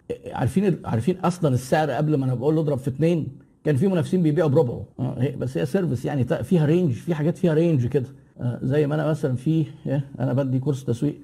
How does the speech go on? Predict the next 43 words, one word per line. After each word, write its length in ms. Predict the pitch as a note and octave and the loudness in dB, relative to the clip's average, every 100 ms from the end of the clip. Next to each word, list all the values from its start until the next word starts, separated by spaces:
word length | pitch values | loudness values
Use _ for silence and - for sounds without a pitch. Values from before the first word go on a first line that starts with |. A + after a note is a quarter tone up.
| - | -4
مثلًا 300 | C#3+ D3+ B2+ | -2 0 2
ب-، 360 | C3 D3 - | 2 2 0
بستة 260 | B2+ C#3+ C3+ | -2 -4 -2
آلاف 120 | C3+ | 0
جنيه، 400 | B2+ B2 B2+ D3+ | 0 0 -2 -4
اه، 40 | D#3+ | -4
في 120 | G3+ | -2
ناس 140 | G3+ | -2
بيعملوا 260 | G3 A#2 F3+ | -2 -2 0
بخمسمية 400 | F3+ E3 F#3 F3 | 0 -2 0 0
جنيه 260 | F3 F3 - | 0 -2 -4
عادي، 320 | C#3 G3+ D#3+ | -2 0 0
مفيش 140 | C3+ C#3+ | -2 -4
حاجه 120 | F#3+ | -2
اسمها 260 | E3 F#3+ F3+ | -2 -2 2
اي 120 | F#3 | 0
ستة 140 | F3+ | 2
آلاف 120 | F#3+ F#3 | 0 0
جنيه 140 | G3+ | 0
مش 120 | E3+ | 2
هبيع، 340 | F3 F#3+ D#3 - | 2 0 -2 -2
لا، 140 | F#3 | 0
طب 140 | F#3+ | 0
انا 160 | F#3+ F3 | 0 0
هعمله 220 | F3 G3 | 0 0
بعشرة 400 | D#3+ F#3 D3 A#2+ | 0 0 0 -2
اخر 120 | - | -4
السنه، 340 | B2+ - D3+ C3 - - - | -4 -4 -6 -6 -14 -20 -6
ده 140 | C3 C3 | -2 0
سر 260 | D#3+ C#3 | 2 0
بس 160 | B2 C3 | -2 -4
ما 60 | |
تقولوش 240 | B2+ C#3+ C#3 | -4 -2 -2
لحد 240 | B2 A#2+ | -2 -2
يعني، 200 | A2 A2+ - - | -2 -6 -10 -4
انا 360 | - - D3 D#3 C#3+ | -2 0 0 2 2
ه-، 160 | D3+ C#3+ | 2 2
هقعد 240 | C3 D#3+ C#3+ | 2 0 0
ارفعه 280 | B2 A#2+ | -2 -2
لان 200 | C3+ D3 | 0 2
هقلل 240 | D3 G3 G3+ | 0 0 0
الشغل 360 | D3+ - G#3+ D3 | -2 0 -2 -2
بتاعي. 320 | C3 G3+ B2 | -6 -6 -8